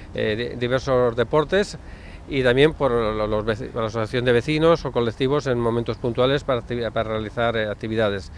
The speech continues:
Va a ser una pista, eh, para que, que nos va a entender muy bien todos los vecinos de la inmobiliaria y todos los torlaveguenses, eh, de, de las mismas características que la pista cubierta de la Llama, ¿eh?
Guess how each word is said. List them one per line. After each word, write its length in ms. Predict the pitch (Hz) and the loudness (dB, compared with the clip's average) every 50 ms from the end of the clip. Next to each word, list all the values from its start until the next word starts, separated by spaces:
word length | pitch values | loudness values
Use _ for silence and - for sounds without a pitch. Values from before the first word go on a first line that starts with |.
| - - - - - - - | -16 -16 -16 -16 -16 -2 0
Va 60 | 147 | 0
a 20 | |
ser 140 | 131 139 160 | 2 2 4
una 100 | 165 156 | 4 4
pista, 460 | 139 170 165 - - 190 190 185 165 | 4 2 0 2 4 4 4 4 4
eh, 60 | 147 135 | 2 2
para 240 | 123 139 135 131 | 2 2 2 2
que, 440 | 123 131 131 131 127 127 123 123 120 - - - - - - | 2 2 2 4 4 4 4 4 2 0 -4 -12 -16 -16 -8
que 100 | - 135 | -4 0
nos 140 | 123 131 135 | 2 4 4
va 40 | 147 | 4
a 20 | |
entender 260 | 143 131 151 147 151 | 4 4 2 2 2
muy 160 | 139 143 143 139 | 2 2 2 2
bien 160 | 147 143 135 | 2 2 2
todos 260 | 135 147 139 139 135 | 2 2 4 4 4
los 300 | 131 135 131 127 127 120 | 4 4 4 4 2 0
vecinos 380 | 131 127 117 147 139 143 139 127 | -2 -2 -2 0 0 0 0 0
de 60 | 135 | 0
la 60 | 127 | 2
inmobiliaria 460 | 127 127 127 123 127 156 175 165 147 | 2 2 0 2 2 4 4 4 4
y 60 | 131 | 2
todos 240 | 120 135 135 131 127 | 2 0 0 0 0
los 100 | 131 120 | -2 -2
torlaveguenses, 680 | - 147 135 139 139 143 151 156 156 143 170 180 170 - - - - - - - - - - | -2 2 2 4 4 4 4 2 2 0 -2 -2 -2 -4 -10 -16 -18 -18 -18 -18 -18 -8 -4
eh, 240 | 131 135 135 135 135 135 | 0 2 2 4 4 2
de, 140 | 135 127 | 2 0
de 120 | 131 143 143 | 2 4 4
las 100 | 143 143 | 4 4
mismas 300 | 160 185 190 190 175 151 | 4 2 4 2 2 2
características 840 | - 175 165 160 147 - 160 156 175 165 - 190 170 - 185 170 - | 2 0 0 0 0 0 0 -2 -2 -2 -2 -4 0 2 0 0 2
que 120 | - 160 | 2 2
la 560 | 147 143 139 135 131 127 127 123 120 123 120 117 | 4 6 6 6 6 6 6 6 4 4 2 0
pista 260 | - 156 143 - 156 139 | -2 -2 -2 0 -2 -2
cubierta 760 | - 143 135 147 143 135 - - 143 139 135 131 131 123 | 0 0 2 4 2 2 2 2 4 4 6 6 4 4
de 120 | 117 123 120 | 4 4 4
la 120 | 113 110 | 4 4
Llama, 320 | 110 107 101 92 95 92 85 - - - - - - - - - - - - - - | 4 4 2 0 0 -4 -6 -8 -10 -12 -12 -12 -12 -12 -12 -12 -14 -14 -14 -8 -2
¿eh? 140 | 139 156 | -2 -2